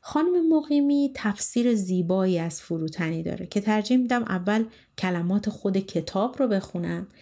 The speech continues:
و بعد در موردش صحبت کنم. "ما به دنیا میاییم تا فروتنی را بیاموزیم. چون فروتنی تنها راهی است که مجبور می‌شویم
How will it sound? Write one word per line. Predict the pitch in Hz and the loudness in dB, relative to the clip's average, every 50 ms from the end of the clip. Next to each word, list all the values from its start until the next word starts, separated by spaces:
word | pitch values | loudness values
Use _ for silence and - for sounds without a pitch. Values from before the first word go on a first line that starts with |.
| - - - - | -20 -12 -6 -2
و | 196 196 | -2 -2
بعد | 190 190 214 208 208 196 190 - | 0 -2 -2 0 0 -2 -2 -2
در | - 156 147 151 151 | -2 0 0 0 0
موردش | 156 156 156 151 156 156 170 147 - | 0 -2 -2 -2 -4 -4 -4 -4 -4
صحبت | - - 180 170 - - - 151 147 - | -4 -4 -4 -6 -6 -6 -6 -6 -6 -8
کنم. | - - - - - - - _ _ _ - _ _ _ _ - | -12 -12 -12 -12 -12 -16 -20 _ _ _ -20 _ _ _ _ 2
"ما | 233 247 277 302 311 320 | 4 4 4 4 2 2
به | 320 220 208 | 2 2 2
دنیا | 180 202 196 185 180 185 196 208 214 214 | 2 2 2 2 2 2 2 4 4 4
میاییم | 214 202 202 196 185 180 180 180 180 175 175 175 - | 4 4 4 2 2 2 0 0 0 -2 -2 -4 -4
تا | - - 185 170 170 | -4 -2 0 0 0
فروتنی | - - - 190 190 185 185 180 - - - 190 185 190 220 240 240 | -2 -2 0 0 2 2 0 -2 -2 -2 0 2 4 6 6 6 6
را | 226 196 185 | 4 2 0
بیاموزیم. | 185 - - 170 165 151 151 151 160 165 151 - - - 160 - _ _ _ _ _ _ _ _ _ _ _ _ _ | 0 -2 -4 -2 -2 -2 -2 -4 -6 -6 -8 -8 -8 -10 -12 -14 _ _ _ _ _ _ _ _ _ _ _ _ _
چون | - - 269 277 294 294 | -2 2 2 2 2 0
فروتنی | 285 - - 214 196 185 170 - - 170 170 170 185 214 226 233 240 - - - _ _ - | 0 0 0 2 2 2 0 -2 -2 -2 2 4 6 6 6 6 4 0 -8 -20 _ _ -8
تنها | - 208 208 196 190 170 165 190 190 185 175 | -2 0 0 2 2 0 2 2 2 2 2
راهی | - 190 214 240 254 240 247 254 240 | 2 4 4 4 4 4 2 2 2
است | 240 - - - - | 0 -2 -4 -4 -2
که | - 180 | 0 0
مجبور | 175 170 170 165 160 - - 196 208 214 220 208 | 2 2 0 -2 -4 -4 0 2 4 4 4 4
می‌شویم | 196 185 180 - - 175 165 160 175 180 180 180 175 170 - | 2 2 0 -2 -2 -2 -2 -2 0 0 0 0 -2 -4 -6